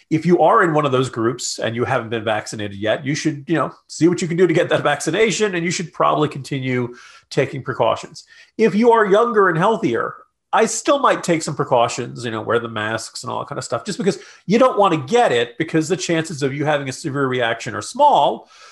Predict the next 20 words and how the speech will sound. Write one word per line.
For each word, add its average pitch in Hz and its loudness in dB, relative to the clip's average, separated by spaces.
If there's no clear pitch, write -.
but 202 2
you 214 2
can't 143 -4
guarantee 135 0
that 120 0
you're 135 0
not 127 0
gonna 131 -10
be 123 -8
one 123 -4
of 117 0
those 117 0
person 120 -2
who's 113 -10
gonna 117 -6
have 139 0
diminished 127 -6
lung 131 0
capacity 127 -4
or 113 -2